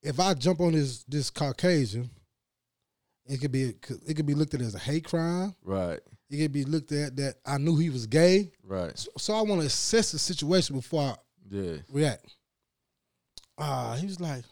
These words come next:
Speaker 1: "What color your eyes?" I said, "Hey, hey, listen, man. I'm married. I don't go that way, bro." "Oh, no. I, I, I didn't know. I, I mean, if I,"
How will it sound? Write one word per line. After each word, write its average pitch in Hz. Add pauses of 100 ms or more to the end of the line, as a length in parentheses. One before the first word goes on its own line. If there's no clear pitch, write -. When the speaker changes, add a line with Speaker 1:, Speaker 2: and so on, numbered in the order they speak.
(160)
Speaker 1:
"What 226
color 220
your 135
eyes?" 127
I 226
said, 175
"Hey, 160
hey, 151
listen, 147
man. 131 (540)
I'm 147
married. 190 (140)
I 156
don't 151
go 180
that 151
way, 131
bro." 127 (480)
"Oh, 226
no. 220
I, 180
I, - (360)
I 151
didn't 220
know. 214 (400)
I, 175 (140)
I 165
mean, 175
if 156
I," 165